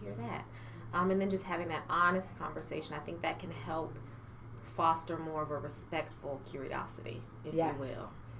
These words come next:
Speaker 1: Right?
Speaker 2: Yes. And I, I want to note that when you were asking those questions, your voice was light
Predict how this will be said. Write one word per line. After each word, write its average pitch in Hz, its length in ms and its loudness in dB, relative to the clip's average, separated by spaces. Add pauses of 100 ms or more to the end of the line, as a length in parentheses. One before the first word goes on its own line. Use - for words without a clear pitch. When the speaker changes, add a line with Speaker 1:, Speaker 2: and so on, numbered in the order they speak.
(180)
Speaker 1:
Right? 160 120 0
Speaker 2:
Yes. 175 500 8
And 202 160 10
I, 202 360 12 (600)
I 196 140 12
want 202 400 8
to 208 100 2
note 180 640 8 (140)
that 175 320 10
when 180 220 0
you 175 100 4
were 160 60 10
asking - 460 8
those 175 200 0
questions, 156 580 0 (320)
your 185 140 6
voice 170 360 8
was 170 160 4
light 175 400 10